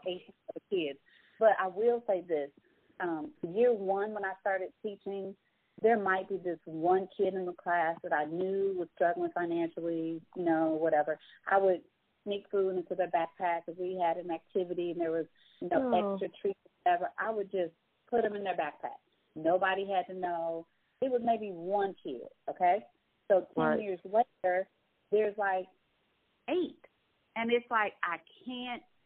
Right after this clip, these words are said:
Speaker 1: do that for all eight kids. You know what I
Speaker 2: Right.
Speaker 1: mean? So
Speaker 2: 'Cause then you're the
Speaker 1: me,
Speaker 2: cafeteria.
Speaker 1: Yeah.
Speaker 2: I get it.
Speaker 1: Yeah.
Speaker 2: But I think that's where the negligence comes in because obviously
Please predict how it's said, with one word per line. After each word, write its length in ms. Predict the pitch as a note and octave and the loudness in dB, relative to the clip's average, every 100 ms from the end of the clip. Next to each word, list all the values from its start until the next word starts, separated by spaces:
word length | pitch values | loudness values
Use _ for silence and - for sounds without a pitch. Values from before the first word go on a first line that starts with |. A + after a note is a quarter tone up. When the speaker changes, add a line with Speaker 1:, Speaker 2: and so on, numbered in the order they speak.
| _ _ _ _ _ E3 | _ _ _ _ _ -10
Speaker 1:
do 160 | F3 C#4+ | -4 0
that 240 | C#4+ A#3 A#3 | 2 2 0
for 120 | A3+ - | -2 4
all 260 | G#3+ A#3 - | 6 6 0
eight 220 | A3 B3 - | -6 -8 -6
kids. 440 | F#4 G#4+ - - _ _ _ _ _ | -6 -6 -8 -14 _ _ _ _ _
You 100 | A#3+ | -10
know 80 | B3 | 2
what 80 | A3+ | 6
I 80 | C#4 | 8
Speaker 2:
Right. 160 | F3+ | 8
Speaker 1:
mean? 160 | C#3 - - _ _ _ _ _ _ | 6 -6 -14 _ _ _ _ _ _
So 60 | - | 0
Speaker 2:
'Cause 120 | G3 | 2
then 200 | G#3 A#3 | 8 10
you're 140 | A3+ G#3+ | 12 10
the 100 | G#3 | 10
Speaker 1:
me, 60 | A3 | 10
Speaker 2:
cafeteria. 880 | A3+ G#3 G#3 - A4 C4 D3 D3+ - _ _ _ _ _ _ _ | 10 10 6 10 12 12 8 4 -4 _ _ _ _ _ _ _
Speaker 1:
Yeah. 460 | G3 F#3+ F3 C#3+ C#3+ - _ _ _ _ _ _ _ - | -12 -8 -6 -6 -10 -14 _ _ _ _ _ _ _ -2
Speaker 2:
I 80 | D#4 | 0
get 200 | F#4 G4+ | 2 2
it. 60 | G#3 | 2
Speaker 1:
Yeah. 180 | C4+ F#3+ - - | 0 -8 -14 4
Speaker 2:
But 260 | B3+ B3+ | 6 8
I 160 | B3 C#4 - | 8 6 2
think 240 | D4+ D4 - | -2 -2 0
that's 240 | B3 C4 - | 0 0 -2
where 280 | G#3+ A3 G#3 | -2 2 2
the 100 | F#3 | 0
negligence 640 | F3 G#3 A3+ F3+ E3+ D#3 | -2 0 0 -2 -2 -6
comes 340 | - E3 D#3+ D#3 | -4 -2 0 2
in 200 | D#3+ D#3+ | 2 2
because 520 | D#3+ - D#3+ D3+ D3+ - _ _ _ _ - | 2 6 6 6 4 -6 _ _ _ _ 4
obviously 640 | G3+ A3+ G3 F3 - D#3 | 6 6 4 2 0 -2